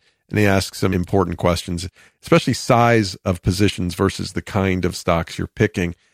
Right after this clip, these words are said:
And by the way, it all comes <laughs> back also to maybe you shouldn't be picking stocks. We know that. As I mentioned in my interview with Farnoosh Torabi last week,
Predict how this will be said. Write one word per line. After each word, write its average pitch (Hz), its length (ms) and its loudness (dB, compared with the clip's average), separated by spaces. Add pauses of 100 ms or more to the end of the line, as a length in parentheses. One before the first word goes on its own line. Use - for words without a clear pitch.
(200)
And 107 100 0
by 139 120 6
the 117 100 4
way, 104 340 4 (400)
it 95 80 0
all 90 120 2
comes 90 280 0
<laughs> - 100 -6
back 127 280 0
also 107 400 4
to 95 300 2 (360)
maybe 143 200 4
you 98 80 4
shouldn't 82 300 0
be 71 100 -2
picking 67 420 -4
stocks. - 540 -4
We 110 140 4
know 76 160 2
that. - 280 -2 (460)
As 107 140 2
I 117 40 4
mentioned 113 300 2
in 107 60 4
my 101 120 4
interview 98 260 2
with 90 140 -2
Farnoosh 95 340 0
Torabi 92 420 2
last 85 300 0
week, 85 220 0